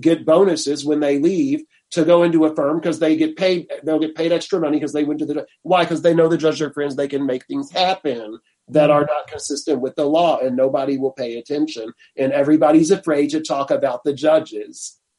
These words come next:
but me. So, uh, and I say, "But me,"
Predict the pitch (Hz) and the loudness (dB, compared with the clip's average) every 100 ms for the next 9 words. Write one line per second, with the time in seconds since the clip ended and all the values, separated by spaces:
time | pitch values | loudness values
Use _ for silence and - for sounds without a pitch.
0 | _ 131 139 135 151 120 - _ _ _ | _ 0 0 2 -2 -2 -10 _ _ _
1 | _ _ _ _ - 175 160 156 156 143 | _ _ _ _ -2 2 4 2 2 -2
2 | 147 165 175 170 202 175 156 156 262 226 | 0 2 2 2 2 4 2 0 0 0
3 | 160 | -2